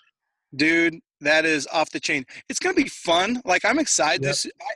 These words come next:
Speaker 1: I'm excited to do something like that. But you guys,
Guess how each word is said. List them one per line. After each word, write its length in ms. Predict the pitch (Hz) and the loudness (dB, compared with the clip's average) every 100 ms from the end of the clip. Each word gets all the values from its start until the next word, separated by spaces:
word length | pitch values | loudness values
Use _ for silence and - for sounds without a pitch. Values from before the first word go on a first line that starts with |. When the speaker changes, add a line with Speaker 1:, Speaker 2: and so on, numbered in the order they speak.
| - | -6
Speaker 1:
I'm 100 | 269 | -6
excited 340 | - 202 202 | -2 0 0
to 140 | 220 214 | -2 -6
do 40 | |
something 300 | 208 220 220 | -6 -6 -4
like 180 | 214 208 | -4 -2
that. 240 | 214 214 - - - _ | -2 -2 -2 -12 -20 _
But 360 | 135 180 170 156 - | -2 2 2 0 -4
you 160 | 170 | -4
guys, 500 | 170 180 190 196 202 | 0 2 2 0 -4